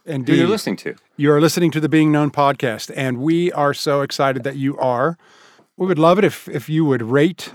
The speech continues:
Speaker 2: and review us on iTunes or Spotify or wherever you listen. Um, that helps us get new listeners so that we can share the news of Doctor Desire being in the house. <laughs>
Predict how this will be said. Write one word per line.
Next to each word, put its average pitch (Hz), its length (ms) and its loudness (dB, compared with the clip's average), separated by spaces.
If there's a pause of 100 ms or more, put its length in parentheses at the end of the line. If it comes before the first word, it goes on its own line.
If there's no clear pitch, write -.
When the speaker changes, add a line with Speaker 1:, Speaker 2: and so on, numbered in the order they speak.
Speaker 2:
and 113 380 -6
review 120 420 2
us 170 460 0
on 117 680 -6 (100)
iTunes 160 580 0
or 120 140 -8
Spotify 147 640 0
or 123 200 -2
wherever 143 440 -2
you 139 140 -2
listen. 135 440 -4 (480)
Um, 120 240 -4
that 127 140 0
helps 120 260 -4
us 120 160 -4
get 208 300 0
new 131 180 0
listeners 127 640 -6 (320)
so - 160 0
that 139 80 2
we 131 80 -4
can 123 100 -6
share 135 260 0
the 127 100 -2
news 123 380 0
of 113 380 -10
Doctor 123 320 -4
Desire 120 420 -2
being 120 360 -4
in 117 220 -8
the 110 60 -8
house. - 600 -8 (340)
<laughs> - 60 -8